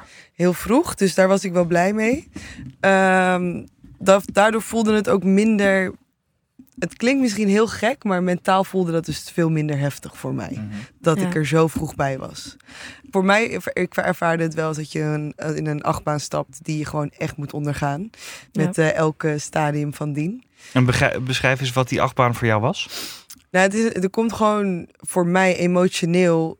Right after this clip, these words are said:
Speaker 1: en fysiek komt er gewoon heel veel bij kijken. Voor mij was het een hele zware energie om te dragen, ook voor twee personen.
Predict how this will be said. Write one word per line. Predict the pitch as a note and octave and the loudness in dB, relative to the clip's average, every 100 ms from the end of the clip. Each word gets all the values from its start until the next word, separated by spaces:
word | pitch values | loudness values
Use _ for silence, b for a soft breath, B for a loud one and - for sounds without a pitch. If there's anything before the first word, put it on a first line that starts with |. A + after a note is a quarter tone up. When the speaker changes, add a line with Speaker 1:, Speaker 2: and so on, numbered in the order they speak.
| - | -4
Speaker 1:
en | E3+ | -2
fysiek | E3 D#3+ - G3+ E3+ - | -2 -4 0 0 0 -8
komt | - F3 | -4 -2
er | E3 | -2
gewoon | E3+ D#3 | -2 2
heel | D#3+ | 2
veel | E3+ E3+ | 2 0
bij | D#3+ | -2
kijken. | D3+ E3 D#3+ D3+ B2 A2+ - _ - | -2 -2 -2 -2 -6 -6 -10 _ -2
Voor | F3+ | 0
mij | E3+ F#3 F#3 D#3 | 2 2 2 0
was | D#3+ | -2
het | - | -2
een | |
hele | D#3+ D#3+ | 0 0
zware | E3 E3 D#3 D#3+ | 0 -2 0 0
energie | D#3 D#3 D#3 - E3 | 0 -2 -2 -2 -2
om | D3 | -4
te | D#3+ | -4
dragen, | D#3 D#3 D#3+ D#3+ | 2 2 2 -2
ook | D3+ D#3 | -4 -4
voor | - D#3 D3+ | -6 -6 -6
twee | - D#3 | -4 -4
personen. | - - F3+ F3+ C#3+ C3+ | -4 0 2 2 -2 -10